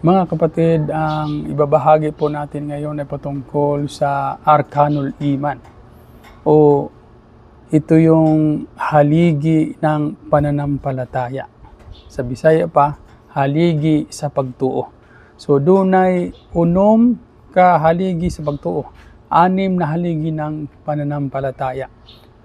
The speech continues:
Unang-unang, mga kapatid, ito ay paniniwala kay Allah. So,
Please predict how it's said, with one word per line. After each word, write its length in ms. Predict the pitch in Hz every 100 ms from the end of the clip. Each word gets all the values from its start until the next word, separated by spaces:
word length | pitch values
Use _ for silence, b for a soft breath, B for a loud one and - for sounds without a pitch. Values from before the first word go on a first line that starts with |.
| 170
Unang-unang, 480 | 180 175 196 190
mga 160 | 180 160
kapatid, 400 | 151 147 170 156
ito 240 | 139 151
ay 320 | 147 143 139 139 - - _ _
paniniwala 960 | 151 151 151 151 147 147 151 147 143 -
kay 320 | 147 135 135
Allah. 400 | 131 123 - - _ _ - - _ b b b b
So, 800 | - - 147 147 143 139 135 -